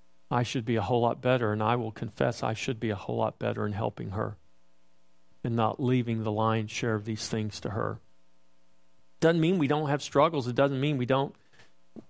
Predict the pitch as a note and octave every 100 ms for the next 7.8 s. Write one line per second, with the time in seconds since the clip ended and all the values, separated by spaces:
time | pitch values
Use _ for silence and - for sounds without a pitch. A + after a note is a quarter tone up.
0 | - - A2+ - - B2 C3 B2+ B2+ A#2+
1 | B2+ C3+ D#3 C#3 A#2+ - C#3 C3+ A#2 E3+
2 | - A#2+ C3+ B2+ D#3 E3+ A#2 - - -
3 | - - - - - B2 D#3 G#3+ D#3 D#3
4 | A#3+ A#3+ E3 C3+ A2+ G#2+ A2 D3+ D3+ D3+
5 | D#3+ - E3+ G3+ A#3 - G3 A#2 G#2+ -
6 | - - - - - - - - - G#3
7 | F3+ F#3+ G3+ A3+ F3 F#3+ F#3 -